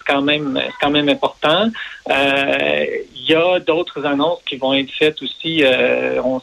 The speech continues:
c'était la Fédération canadienne de l'entreprise indépendante. On est en contact constant avec l'ensemble des gouvernements. Euh, notamment hier aussi, on est sorti sur les municipalités. Euh, puis, il y a eu du mouvement, euh, par Longueuil puis d'autres villes qui ont été, euh, annoncées après, euh, notre sortie et celle de l'Union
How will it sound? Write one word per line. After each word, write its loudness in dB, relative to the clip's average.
c'était 0
la 2
Fédération 0
canadienne 2
de 2
l'entreprise 0
indépendante. 2
On 4
est 2
en 2
contact 0
constant 2
avec 2
l'ensemble 0
des 0
gouvernements. 2
Euh, 2
notamment 2
hier 4
aussi, -2
on 4
est 0
sorti -2
sur 4
les 4
municipalités. 2
Euh, 2
puis, -4
il 2
y 6
a 4
eu 2
du -6
mouvement, 2
euh, 2
par -2
Longueuil 2
puis -10
d'autres 0
villes 0
qui -4
ont 2
été, 0
euh, 2
annoncées 0
après, 0
euh, 0
notre -2
sortie -2
et 2
celle 2
de 2
l'Union 0